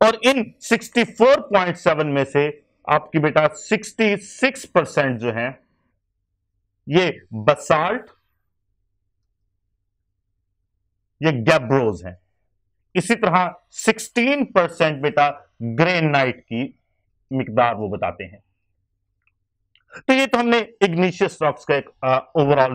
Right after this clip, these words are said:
view पढ़ लिया basically कि वो बनती कैसे है, उसकी, अ, हमारे पास earth crust में distribution की क्या values हैं और उसकी क्या importance है।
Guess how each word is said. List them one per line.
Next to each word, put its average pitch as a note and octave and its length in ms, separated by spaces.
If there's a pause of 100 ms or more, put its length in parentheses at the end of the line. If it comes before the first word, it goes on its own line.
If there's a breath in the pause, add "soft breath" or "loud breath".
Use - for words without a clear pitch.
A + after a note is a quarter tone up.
view C3+ 160
पढ़ C3+ 220
लिया B2+ 260
basically A#2+ 560
कि C3 60
वो A#2+ 140
बनती B2+ 440
कैसे C3+ 340
है, B2 340 (120)
उसकी, C#3+ 480 (140 loud breath)
अ, C3 40
हमारे B2 320
पास B2 320
earth D#3+ 300
crust C3+ 280
में C3 160
distribution B2 640
की B2+ 140
क्या A#2+ 200
values A2+ 500
हैं A#2 80
और A2 60
उसकी G#2+ 220
क्या G#2+ 180
importance G2 540
है। - 60